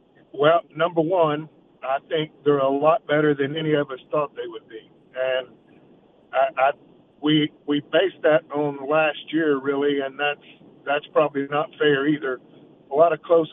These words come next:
games last year within, uh, one score. I think, what,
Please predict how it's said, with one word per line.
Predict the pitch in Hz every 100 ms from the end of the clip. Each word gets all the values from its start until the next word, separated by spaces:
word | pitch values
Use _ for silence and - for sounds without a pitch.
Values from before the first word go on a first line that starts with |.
| -
games | 151 147 143
last | 143 139 -
year | 151 139 143
within, | 139 143 147 139 131 - _ _ _ _ _ -
uh, | 139 -
one | - 131 160 147 -
score. | 160 151 147 139
I |
think, | - 151 147
what, | 147